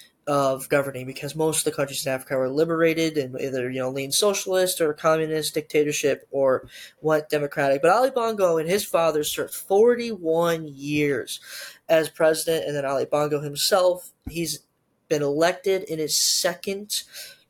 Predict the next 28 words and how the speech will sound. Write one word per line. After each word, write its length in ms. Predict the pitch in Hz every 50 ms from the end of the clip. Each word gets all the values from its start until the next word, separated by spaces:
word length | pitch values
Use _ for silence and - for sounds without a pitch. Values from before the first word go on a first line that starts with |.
| _ -
term. 680 | - - - - - 190 180 170 156 143 131 117 120 120 - - - - - _ _
Many 240 | 160 165 165 165 160
believe 320 | 156 156 151 160 156 151
that 140 | 151 151 151
that 140 | 156 143 143
was 120 | 143 147
a 60 | 151
false 600 | - - - - 165 165 160 160 165 - - - - -
election. 560 | 147 151 151 147 147 - - - 151 147 143
He 320 | 147 - 151 147 143 143
did 320 | 143 - 170 170 170 165 -
post 340 | - 170 160 160 - -
on 180 | 156 147 139 131
Twitter, 340 | - - - 165 160 160 151
I 80 | 151
believe, 360 | 151 151 147 151 151 151 147 - - - - - - _ _ _ _ _ _ -
"I'm 220 | - 190 202 202 202
to 140 | - - 165
send 260 | - - 196 175 165
a 40 | 156
message 420 | 165 180 180 - - 147 143 -
to 80 | - -
all 200 | 175 202 214 233
of 80 | 220 208
my 120 | 202 196
friends 460 | 190 190 - 165 160 156 151 151 -
that 200 | - 156 151 -
we 340 | 151 170 190 196 202 202